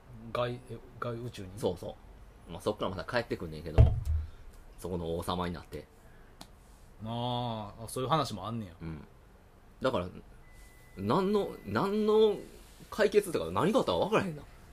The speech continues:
Speaker 1: まあ、分からんな、
Speaker 2: でも
Speaker 1: 聞いても。
Speaker 2: そ-、でもそれやってなんかその、そこで結構一腐りあんねん。ケビン・ファイギーとの話でな。
Speaker 1: うん。
Speaker 2: エムシーユーっていつもこんなんやからさ、って。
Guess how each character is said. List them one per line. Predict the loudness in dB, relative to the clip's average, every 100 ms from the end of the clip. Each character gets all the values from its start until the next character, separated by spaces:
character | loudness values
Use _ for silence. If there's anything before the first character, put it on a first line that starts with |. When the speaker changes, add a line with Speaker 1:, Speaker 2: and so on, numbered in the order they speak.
| -18 -16 -10
Speaker 1:
ま | -2
あ、 |
分 | 0
か | 2
ら | 0
ん |
な、 | 2
Speaker 2:
で | 6
も | 6
Speaker 1:
聞 |
い |
て | 6
も。 | 0
Speaker 2:
そ-、 |
で | 0
も | 4
そ | 6
れ | 6 8 6
や | 6 4
っ |
て | 2 -2
な | 0
ん |
か | -2
そ | -2
の、 | -2 -4 -8 -20 -16 -2
そ | 4
こ | 4
で |
結 | 4 -2
構 | -2 -4 -4 -10
一 | 2 2
腐 | 2 0
り | 2
あ | 0
ん | -2
ね | -8
ん。 | -6
ケ | 0 0
ビ | 0
ン・ |
フ | 0
ァ | 0
イ |
ギ | 0
ー |
と | -4
の |
話 | -4 -6 -6
で | -6
な。 | -6 -8 -6
Speaker 1:
う |
ん。 | -4 -6 -8 -16 -16 -16 -16 -18 -18 -18 -8
Speaker 2:
エ | -4
ム | -4
シ | -2 2
ー |
ユ | 4
ー | 4
っ |
て | 0
い |
つ | 2
も | 2
こ | 4 2
ん | 2
な |
ん | 0
や | -2
か | -2
ら | -4
さ、 | -2 -4
っ |
て。 | -6